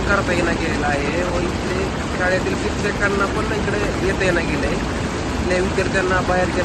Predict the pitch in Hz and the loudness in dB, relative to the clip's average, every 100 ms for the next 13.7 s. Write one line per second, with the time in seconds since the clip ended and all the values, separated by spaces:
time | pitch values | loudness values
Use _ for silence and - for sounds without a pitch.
0 | 190 185 185 180 175 180 190 180 170 165 | 0 0 0 0 0 0 0 2 2 2
1 | 156 143 123 123 123 143 - - - - | 0 -2 -2 0 0 0 0 -2 -2 -2
2 | - - 131 151 165 170 165 170 - - | -2 -2 2 2 2 2 0 0 0 0
3 | 208 247 - - 254 247 240 233 214 214 | 4 2 2 -2 -2 0 0 2 2 2
4 | 165 165 190 - - 196 190 196 185 175 | 4 2 0 -2 0 0 2 0 0 0
5 | 180 190 - 196 196 180 180 180 175 160 | 0 0 -2 0 0 0 0 0 -2 -2
6 | 170 165 190 - - - - 185 196 202 | 0 0 -2 -2 -4 -4 -2 0 0 0
7 | - 208 208 190 190 175 170 - - - | 0 0 0 2 2 0 0 -2 -2 -2
8 | - - - - - - - - - - | -2 -2 -2 -4 -2 -2 -2 -2 -2 -4
9 | - - - - 180 196 196 214 220 208 | -4 -4 -4 0 2 2 2 2 2 2
10 | 208 214 - - - - 196 202 202 208 | 2 2 0 -2 -2 -2 0 0 2 4
11 | 196 208 208 202 170 - 151 180 196 208 | 4 2 0 0 0 -2 0 2 2 0
12 | 202 208 202 202 202 196 190 196 202 185 | 0 0 2 2 2 0 2 2 2 2
13 | 185 180 170 165 170 170 - | 0 2 0 2 2 0 0